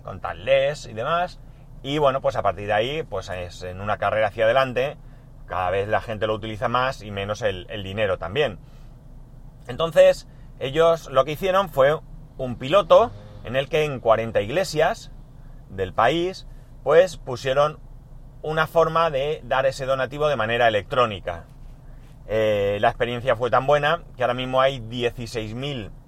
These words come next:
iglesias en Gran Bretaña en las que tú puedes pagar con el móvil, co-, con la pulsera o el reloj o lo que tú quieras, ¿no?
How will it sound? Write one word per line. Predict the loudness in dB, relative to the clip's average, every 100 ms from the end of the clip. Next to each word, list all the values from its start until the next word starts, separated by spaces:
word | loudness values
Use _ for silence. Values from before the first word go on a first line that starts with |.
| -14
iglesias | -10 -2 -2 -2 -6 -8 -12 -18 -18 -18 -8
en | -6 -6 -8 -16 -20 -20 -18 -18 -18 -8
Gran | -6 -4
Bretaña | -2 0 0 0 -2 -2 -14 -18 -18 -18 -18 -10
en | -6 0
las | 0
que | 0
tú | -6 -2
puedes | 0 0
pagar | 0 0 2 0
con | -2 -6
el | -6 4
móvil, | 4 4 -6 -12 -16 -18 -18 -16 -12
co-, | -8 -8 -6
con | -2 -2 -2 -10 -18 -18 -16
la | -14
pulsera | -14 -14 4 6 6
o | 6 4
el |
reloj | 4 8 10 10 8
o | 4 2
lo | 0 -4
que | -6
tú | -10
quieras, | -12 -12 -12 -12 -8
¿no? | -6